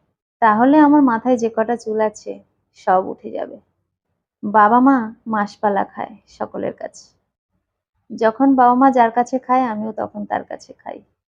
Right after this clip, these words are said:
তাই যখন যার কাছে খাই, তখন তার ফরমাশ তো শুনতেই হবে।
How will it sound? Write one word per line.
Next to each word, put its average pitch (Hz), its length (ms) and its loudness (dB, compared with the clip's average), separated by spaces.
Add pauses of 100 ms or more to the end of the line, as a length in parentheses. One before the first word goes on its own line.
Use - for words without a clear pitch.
(880)
তাই 202 160 -2
যখন 214 420 2
যার 233 220 4
কাছে 240 240 -4
খাই, 226 420 -2
তখন 214 380 -4
তার 226 160 -2
ফরমাশ 214 480 -8
তো 226 60 -12
শুনতেই 220 500 -8
হবে। 208 280 -12